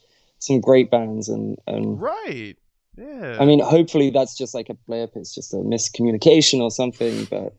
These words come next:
Speaker 1: you know, y-, it's not good to see. Like, no one likes that. No one, <laughs> everyone wants to be on the same team, right? Like, so
Speaker 2: Nah.
Speaker 1: hopefully they can figure that out.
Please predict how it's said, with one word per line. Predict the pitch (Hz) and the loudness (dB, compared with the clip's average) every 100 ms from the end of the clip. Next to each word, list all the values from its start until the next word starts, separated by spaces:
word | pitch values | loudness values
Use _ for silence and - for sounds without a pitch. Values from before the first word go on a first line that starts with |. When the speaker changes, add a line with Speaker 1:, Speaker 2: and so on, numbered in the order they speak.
| - | -10
Speaker 1:
you | 110 | -6
know, | 107 95 95 | -6 -8 -6
y-, | 113 131 - - - - | 2 2 2 -10 -20 -6
it's | - - | -4 2
not | 175 160 | 2 4
good | 139 | 2
to | - | 0
see. | - 117 | -4 -4
Like, | 107 110 | -2 0
no | 160 | 0
one | 127 | 0
likes | 101 85 - | -2 -8 -10
that. | 76 - | -12 -10
No | 104 120 | -6 -4
one, | 113 107 101 _ _ _ _ _ | -4 -6 -10 _ _ _ _ _
<laughs> | _ _ _ - - | _ _ _ -6 -2
everyone | 127 160 151 | 4 6 6
wants | 139 123 | 2 0
to | 123 | -4
be | |
on | 117 | -4
the | 117 | -6
same | - 101 92 | -8 -8 -10
team, | 85 - | -10 -8
right? | 73 104 - | -6 -6 -6
Like, | 76 - | -8 -10
so | - 58 60 - - - | -12 -12 -12 -16 -20 -18
Speaker 2:
Nah. | 175 202 | -10 2
Speaker 1:
hopefully | 220 - 123 | 4 6 4
they | 123 | 4
can | 127 | 2
figure | 113 120 110 | 0 2 2
that | 101 | 0
out. | 62 82 | -2 -6